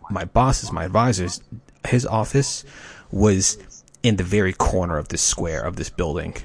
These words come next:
And so it made it so that I, he, he would never really have to come by to see us, or, like, I wouldn't have to necessarily see him. Like, neither of our offices, our office spaces were anywhere,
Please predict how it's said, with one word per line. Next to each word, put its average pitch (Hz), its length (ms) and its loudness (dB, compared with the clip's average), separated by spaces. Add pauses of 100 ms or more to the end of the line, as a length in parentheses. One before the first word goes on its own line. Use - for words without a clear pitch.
(560)
And 87 480 -2 (680)
so 104 400 4
it 104 160 -2
made 123 180 2
it - 100 -4
so - 120 0
that 90 280 -4
I, 92 260 -4
he, - 300 -8
he - 260 0
would 127 120 4
never 113 180 2
really 104 200 2
have 98 180 -4
to - 60 -8
come 90 260 -4
by 95 440 -2
to - 100 -6
see 78 280 -4
us, 131 240 0
or, 85 120 0
like, - 420 -8 (220)
I 98 160 4
wouldn't 98 200 0
have 95 140 -4
to 104 60 -4
necessarily 87 440 -2
see - 280 -4
him. 87 260 -6
Like, - 220 -8 (360)
neither 110 500 6
of 90 140 0
our 82 280 0
offices, - 800 -4
our - 140 0
office 90 260 -2
spaces 95 400 -6
were 92 120 -2
anywhere, 90 400 -2